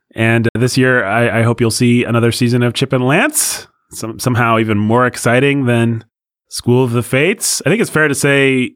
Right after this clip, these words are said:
we like the school, and so I don't know what season three is gonna be, but maybe we'd like to spend a little bit more time with Albert Vandevore and all that kind of in that world,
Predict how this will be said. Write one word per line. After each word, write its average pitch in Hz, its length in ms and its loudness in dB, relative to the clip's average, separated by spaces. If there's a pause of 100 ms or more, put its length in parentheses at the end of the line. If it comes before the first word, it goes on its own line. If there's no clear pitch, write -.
we 120 180 2
like 117 440 -2 (560)
the 110 160 -2
school, 82 800 0 (400)
and 85 400 -2
so 92 140 0
I 107 80 2
don't 107 140 0
know 87 100 2
what 85 180 0
season 85 260 0
three 82 160 0
is 78 120 -4
gonna 73 180 -2
be, 69 300 -2
but 69 340 -4 (460)
maybe 85 180 2
we'd 78 180 2
like 76 140 -2
to - 60 -6
spend 78 240 -4
a 78 40 -2
little 80 200 0
bit 78 200 -2
more 80 160 0
time 82 420 0
with - 520 -4 (340)
Albert 92 420 0
Vandevore 107 800 2
and 92 280 -2 (480)
all 92 160 0
that 90 200 0
kind 98 220 -2
of - 500 -6 (440)
in 98 80 -2
that 101 180 0
world, 110 420 2